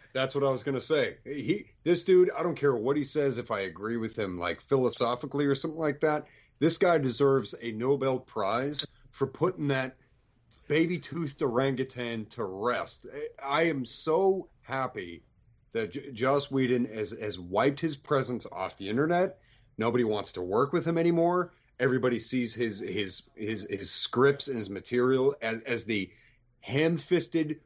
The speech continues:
cornball nineties crap it is. Ray Fisher can say whatever the hell he wants at this point. He can, he can, <laughs> he can go harass families of slain children at this point and be like, "Hey, gotta weigh the pros and cons.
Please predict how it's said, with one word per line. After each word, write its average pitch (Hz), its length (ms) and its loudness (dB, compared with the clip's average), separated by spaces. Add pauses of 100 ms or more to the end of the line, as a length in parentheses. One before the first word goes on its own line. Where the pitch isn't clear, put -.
(240)
cornball 147 760 4
nineties 127 640 -4
crap 120 500 -2
it 117 80 -2
is. 170 300 -2 (240)
Ray 185 260 4
Fisher 226 420 0
can 151 220 -4
say 196 180 2
whatever 170 240 0
the 175 120 2
hell 175 120 2
he 180 80 0
wants 180 320 -4
at 107 80 -16
this 107 140 -16
point. 87 320 -14 (320)
He 165 80 0
can, 180 260 0
he 127 160 2
can, 156 300 -4
<laughs> 147 120 -8
he 208 120 4
can 202 120 -2
go 180 200 4
harass 143 520 0
families 180 480 -2
of 113 160 -10 (140)
slain 165 540 -2
children 143 720 0 (280)
at 131 140 -2
this 135 140 0
point 165 260 -2
and 131 100 -2
be 131 60 0
like, 117 200 2
"Hey, 160 360 2 (180)
gotta 120 220 0
weigh 160 180 4
the 151 80 -2
pros 180 380 0
and 170 160 -4
cons. 196 520 0